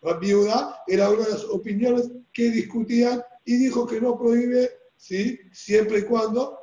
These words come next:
que esté fuera de la ciudad. Pero adentro de la ciudad, Rabbi Judá sí prohibía.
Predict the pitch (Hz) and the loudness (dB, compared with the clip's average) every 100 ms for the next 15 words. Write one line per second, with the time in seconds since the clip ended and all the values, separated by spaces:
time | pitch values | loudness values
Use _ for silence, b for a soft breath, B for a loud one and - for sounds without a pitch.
0 | - 165 - 208 196 202 202 202 202 - | -14 -12 -4 -4 -4 -4 -2 -2 -4 -6
1 | 277 359 - - - 170 170 175 180 202 | -6 -6 -8 -14 -4 0 2 2 0 -4
2 | 180 202 208 240 - - 165 151 175 170 | -2 -2 -2 -6 -12 -14 -12 0 2 4
3 | 180 - 202 - 254 302 359 359 | 2 -4 -10 -6 0 4 4 4